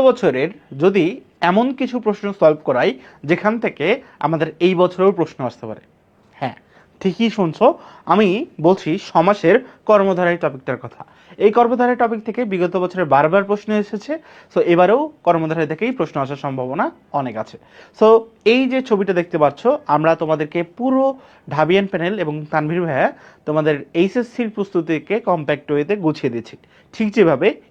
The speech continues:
এই শর্ট টেকনিকটা তোমাকে শেখাবো। তাহলে চলো আমরা টেকনিকটা একটু দেখি। আমরা বিগত বছরের বোর্ড প্রশ্ন দিয়ে শুরু করব। বিগত বছরের বোর্ড প্রশ্নে দেখো, এখানে বলছে ব্যাস বাক্য সহ সমাস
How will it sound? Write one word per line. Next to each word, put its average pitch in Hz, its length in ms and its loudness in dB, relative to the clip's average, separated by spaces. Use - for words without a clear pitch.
এই 214 120 6
শর্ট 160 220 2
টেকনিকটা 143 420 -4
তোমাকে 127 320 -4
শেখাবো। 104 260 -12
তাহলে 147 240 4
চলো 180 160 6
আমরা 127 200 0
টেকনিকটা 160 440 0
একটু - 220 -12
দেখি। - 200 -8
আমরা 269 140 6
বিগত 202 300 2
বছরের 208 260 2
বোর্ড 180 140 0
প্রশ্ন 185 260 -6
দিয়ে 190 160 6
শুরু 180 180 4
করব। 175 160 0
বিগত 196 240 4
বছরের 220 240 -2
বোর্ড 170 160 -4
প্রশ্নে 175 260 -10
দেখো, 135 160 -4
এখানে 180 240 -8
বলছে 175 160 -6
ব্যাস 165 200 6
বাক্য 160 180 0
সহ 185 100 2
সমাস 160 220 0